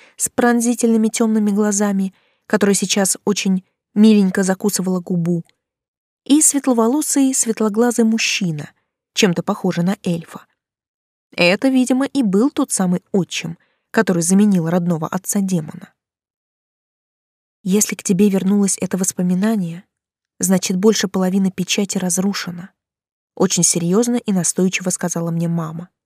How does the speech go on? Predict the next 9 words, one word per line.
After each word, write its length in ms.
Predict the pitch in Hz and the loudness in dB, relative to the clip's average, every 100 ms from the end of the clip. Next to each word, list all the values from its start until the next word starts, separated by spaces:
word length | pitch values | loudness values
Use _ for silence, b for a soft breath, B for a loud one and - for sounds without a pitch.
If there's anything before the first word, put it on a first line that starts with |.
| _ _ _ _ _ _ _ _ _ _ | _ _ _ _ _ _ _ _ _ _
"И 120 | - | 2
это 280 | 220 254 - | 4 4 2
может 300 | 269 247 240 | 0 2 0
значить 420 | 214 196 196 190 | 0 -2 -2 -6
только 340 | - 170 180 170 | -6 -6 -6 -8
одно. 380 | 165 165 160 170 _ _ _ _ _ _ _ _ | -6 -6 -8 -10 _ _ _ _ _ _ _ _
Тантара 640 | - 170 180 - 226 226 175 | -2 0 0 0 -2 -2 -4
сейчас 440 | - 180 - 175 | -6 -4 -2 -4
поблизости" 840 | - 175 185 208 180 - - - | -2 -4 -2 -2 -2 -6 -8 -12